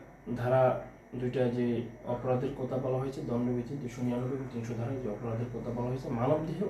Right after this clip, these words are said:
অপরাধ। তো দুইশো নিরানব্বই ধারায় বলা আছে নিন্দনীয় নরহত্যা,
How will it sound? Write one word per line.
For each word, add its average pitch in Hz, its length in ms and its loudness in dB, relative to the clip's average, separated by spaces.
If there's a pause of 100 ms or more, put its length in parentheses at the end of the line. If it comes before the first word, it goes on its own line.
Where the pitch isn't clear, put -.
অপরাধ। - 280 -10 (1700)
তো 117 60 -4 (100)
দুইশো 151 240 6
নিরানব্বই 190 500 10
ধারায় 185 320 8 (4000)
বলা 165 180 12 (100)
আছে 175 220 0 (1120)
নিন্দনীয় 190 380 12
নরহত্যা, 147 540 4